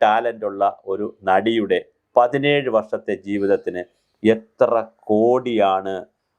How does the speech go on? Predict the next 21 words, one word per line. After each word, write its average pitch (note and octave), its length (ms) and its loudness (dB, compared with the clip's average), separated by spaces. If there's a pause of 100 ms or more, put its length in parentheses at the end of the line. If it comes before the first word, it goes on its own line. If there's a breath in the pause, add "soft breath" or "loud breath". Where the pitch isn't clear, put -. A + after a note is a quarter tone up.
അഭിനയത്തിന് D#3 800 2
കിട്ടുന്നത്? F#2 480 -6 (260)
അത് G#2+ 140 0
മാത്രം B2+ 320 0
എടുക്കുക. G2+ 260 -2
ഒരു A2 180 0 (200)
കാര്യം, F2 240 0
മറ്റേ G2 220 -4
മാനത്തിന്റെ B2+ 600 -2
വില D3 180 2
വേറെയുണ്ട്, D#3+ 460 2 (480)
പക്ഷേ A2+ 240 -2 (140)
മാനത്തിന്റെ C#3 600 -2
വില B2+ 220 2
പോലെ A#2+ 320 2
തന്നെ A#2+ 280 -2
പ്രധാനമല്ലേ G#2+ 600 -2 (360)
അവരുടെ B2 480 2
അനുഭ-, B2 440 -2 (140)
അഭിനയ D3 520 0
ജീവിതത്തിലെ C3+ 640 -2